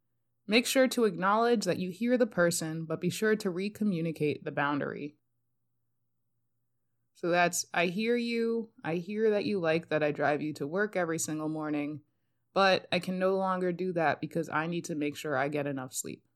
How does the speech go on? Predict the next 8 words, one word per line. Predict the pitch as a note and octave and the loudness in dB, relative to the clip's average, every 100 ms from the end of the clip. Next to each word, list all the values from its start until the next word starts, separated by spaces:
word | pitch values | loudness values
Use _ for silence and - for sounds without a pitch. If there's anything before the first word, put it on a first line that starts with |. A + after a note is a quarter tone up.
| _ _ | _ _
Or, | E3+ E3 C#3 C3 _ _ _ _ _ - - - | 2 4 4 0 _ _ _ _ _ -18 -8 4
"I | F3 F#3+ | 6 6
can | G3 F3+ | 0 -2
no | E3+ | 0
longer | E3 D#3 D3 | 0 -2 -2
do | C#3+ C#3+ | -4 -4
that, | C3 - _ - | -4 -6 _ -8
period." | E3+ C3+ - | -4 -4 -6